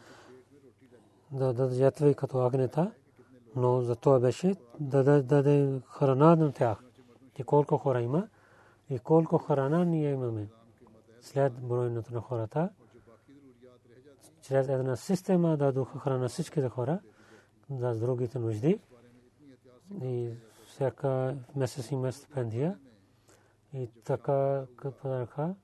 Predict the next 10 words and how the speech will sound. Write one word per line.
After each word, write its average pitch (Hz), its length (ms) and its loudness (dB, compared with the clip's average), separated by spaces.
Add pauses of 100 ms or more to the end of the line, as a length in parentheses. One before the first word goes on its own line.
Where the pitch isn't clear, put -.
(560)
по 135 100 -8
времето 131 380 -4
на 120 180 -4
Умар, 160 260 0 (800)
когато 127 340 -4
Шам 139 340 -2
победиха, 120 640 -4
Сирия 143 300 -2
победиха, 120 560 -4 (880)
оттам, 127 680 -4